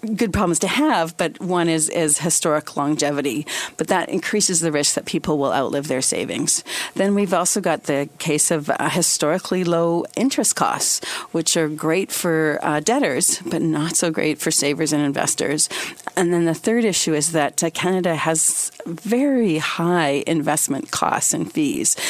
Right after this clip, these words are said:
due to a number of issues. So we, uh, we can't do much. Indeed, we don't wanna do anything about longevity, and, and interest rates are beyond our purview. But we are, uh, tackling the issue of these, uh, unreasonably high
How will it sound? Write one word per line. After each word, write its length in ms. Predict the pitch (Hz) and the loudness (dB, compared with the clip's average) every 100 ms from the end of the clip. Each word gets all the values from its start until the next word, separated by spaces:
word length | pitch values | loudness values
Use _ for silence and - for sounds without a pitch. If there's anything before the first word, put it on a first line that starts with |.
| - - | -4 -4
due 180 | 190 185 | -2 0
to 180 | 170 165 | 0 2
a 40 | |
number 460 | 160 165 170 180 165 | 2 2 2 2 2
of 100 | 143 | 2
issues. 380 | 139 - 139 143 | 0 0 0 0
So 280 | - 185 190 - - | 2 2 0 -4 -2
we, 420 | 202 240 330 403 - | 0 2 4 2 0
uh, 220 | 190 165 - | 0 2 0
we 140 | 170 | -2
can't 600 | 196 254 285 247 - 180 | 0 2 2 0 -2 -2
do 160 | 190 175 | 0 2
much. 220 | 165 180 | 2 2
Indeed, 280 | 185 156 160 | 0 2 0
we 80 | |
don't 260 | 151 190 233 | 2 2 2
wanna 260 | 220 170 156 | 2 2 0
do 220 | 165 170 | 0 2
anything 260 | 156 165 | 2 2
about 220 | 156 160 147 | 0 2 2
longevity, 680 | 147 131 131 143 170 196 | 2 2 0 0 2 2
and, 180 | 151 151 - | 2 2 2
and 220 | 151 151 | 0 2
interest 420 | 190 208 220 - | 0 2 0 2
rates 260 | 156 147 160 | 0 2 0
are 120 | 151 170 | 0 0
beyond 340 | 151 139 143 151 | 2 2 2 2
our 160 | - | 0
purview. 540 | 151 - 160 151 147 143 - - - | 0 0 2 2 0 0 -4 -6 -2
But 140 | 190 | 0
we 300 | 208 262 403 494 - | 2 0 0 -2 -2
are, 520 | 190 202 185 151 151 - - | 0 2 2 0 -2 -4 -2
uh, 220 | 151 151 - | 0 0 -2
tackling 720 | - 247 254 - 175 160 165 | -2 0 -2 0 0 2 0
the 220 | 170 - | 0 0
issue 300 | 180 - 175 | 0 2 2
of 160 | 156 165 | 0 2
these, 320 | 160 160 160 - | 0 2 0 0
uh, 220 | 151 - | 0 2
unreasonably 720 | 165 165 202 254 294 220 185 | 0 2 2 2 2 2 0
high 460 | 147 151 139 143 | 2 2 2 0